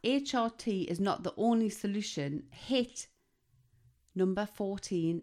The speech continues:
in the self-improvement charts and number thirteen in the education category. Thank you so much to everyone, everyone who is listening,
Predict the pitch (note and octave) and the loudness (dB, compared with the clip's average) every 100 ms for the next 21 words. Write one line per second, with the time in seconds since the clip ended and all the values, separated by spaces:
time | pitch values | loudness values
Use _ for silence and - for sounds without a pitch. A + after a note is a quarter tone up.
0 | - E3 D#3+ D3 - E3+ F3 E3+ - F3 | -4 -2 -2 -4 -4 -2 -2 -6 -10 -4
1 | F3 - E3+ D#3 D3+ D3 C#3+ D#3 C3+ C3 | -4 -2 -4 -2 -2 -2 -4 -8 -8 -10
2 | - - _ _ _ _ _ _ _ - | -16 -20 _ _ _ _ _ _ _ -2
3 | F#3 G3+ G#3+ G#3+ - A3 - G#3+ C4 A#3 | 2 4 4 2 0 0 0 2 4 4
4 | F#3 F#3 E3+ - F#3+ G3 - A#3+ A#3+ G3 | 4 2 2 -2 -4 -4 0 0 0 -4
5 | - F3+ D#3+ D#3 D3 C#3+ - _ - A3+ | -4 -4 -4 -4 -4 -6 -14 _ -4 0
6 | A#3+ - A3+ A3 G#3+ - - - A#3 A#3 | 0 2 0 0 -2 -8 -2 4 4 6
7 | F#3+ F#3 - - - G#3+ G#3+ G#3+ G3+ F#3 | 2 0 -4 -10 -4 0 0 0 -2 -2
8 | F3+ F#3 - _ _ - B3+ A3 A3+ G#3 | -2 -2 -6 _ _ 0 2 2 0 0
9 | F3 D3+ D3+ F3+ F3+ E3 F3 G3+ A3 - | 0 0 -2 2 2 2 0 -2 -2 -2
10 | A3 A3+ | 0 0